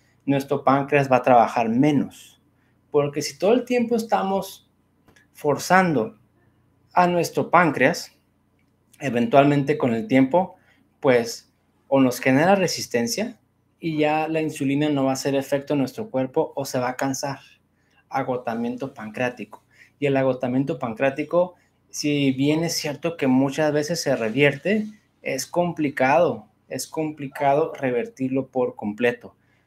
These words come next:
porque no hay forma de saber cómo, cuántas células, eh, madre, células madre beta quedan todavía disponibles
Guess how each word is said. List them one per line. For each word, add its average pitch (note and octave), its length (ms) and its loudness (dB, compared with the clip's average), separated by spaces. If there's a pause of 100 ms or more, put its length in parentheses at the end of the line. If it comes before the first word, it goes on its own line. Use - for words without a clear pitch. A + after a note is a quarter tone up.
(140)
porque D3+ 300 -2
no C3+ 140 4
hay D3 80 2
forma D#3+ 400 -2
de C#3+ 80 -2
saber B2+ 560 -4 (460)
cómo, D3+ 580 0 (840)
cuántas D#3 560 0
células, D3+ 640 0
eh, B2 600 -2 (500)
madre, C3+ 640 2 (180)
células C#3+ 540 -2
madre C3+ 380 2
beta C3+ 580 -2
quedan D#3 440 2
todavía C#3 440 0
disponibles C#3 960 -4